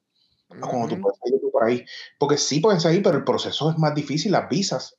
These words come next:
Speaker 1: el de
Speaker 2: Claro,
Speaker 1: nosotros.
Speaker 2: visa.
Speaker 1: Número uno. Y número dos, está bien, también puedo decir que somos talentosos.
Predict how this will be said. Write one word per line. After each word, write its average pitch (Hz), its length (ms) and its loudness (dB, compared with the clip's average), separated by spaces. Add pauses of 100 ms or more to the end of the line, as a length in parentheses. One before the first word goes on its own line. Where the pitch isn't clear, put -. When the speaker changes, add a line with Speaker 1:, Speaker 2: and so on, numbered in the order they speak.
Speaker 1:
el - 80 -8
de - 40 -4
Speaker 2:
Claro, 220 120 0
Speaker 1:
nosotros. 131 240 0
Speaker 2:
visa. - 260 -12 (680)
Speaker 1:
Número 123 360 2
uno. 120 180 0 (380)
Y 165 100 0
número 165 280 6
dos, 240 220 0
está 156 180 0
bien, 156 360 -4 (140)
también 123 480 -4 (480)
puedo 147 320 4
decir 196 240 -4
que - 120 -4
somos 131 280 -8
talentosos. 117 600 -4